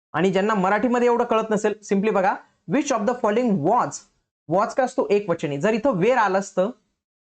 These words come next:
तर तो राहिला असता अनेक वचनी. इथं was आलेला आहे.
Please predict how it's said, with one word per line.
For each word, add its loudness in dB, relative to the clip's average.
तर 0
तो 0
राहिला 2
असता -2
अनेक 0
वचनी. -4
इथं -2
was 2
आलेला 2
आहे. -4